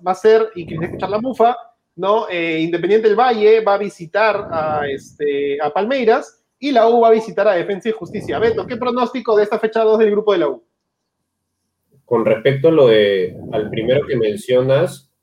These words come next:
Speaker 2: yo creo que más favorable está el escenario, a pesar que juega de visita,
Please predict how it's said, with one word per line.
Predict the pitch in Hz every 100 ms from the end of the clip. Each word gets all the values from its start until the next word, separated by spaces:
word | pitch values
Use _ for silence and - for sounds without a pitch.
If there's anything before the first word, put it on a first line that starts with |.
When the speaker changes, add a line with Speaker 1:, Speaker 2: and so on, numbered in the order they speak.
| _
Speaker 2:
yo | 110 113 113
creo | 123 120
que | 120 98 -
más | 110 107 113 123 131 - - _ _ _
favorable | - 107 101 107 120 123 120
está | - 110
el | 110
escenario, | 113 101 104 107 113 113
a | 110
pesar | - 98 120 127
que | 123
juega | - 113 117
de | 110
visita, | 98 90 107 104 120 135